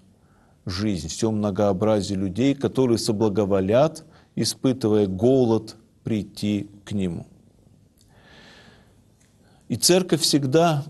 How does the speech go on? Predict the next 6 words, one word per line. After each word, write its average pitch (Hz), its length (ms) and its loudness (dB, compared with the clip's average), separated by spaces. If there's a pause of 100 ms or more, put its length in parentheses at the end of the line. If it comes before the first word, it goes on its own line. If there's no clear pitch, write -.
видя 170 560 2 (120)
это, 110 480 0
она, 139 560 0 (380)
м, 101 840 -4 (720)
понятно, 123 640 2
она, 139 360 0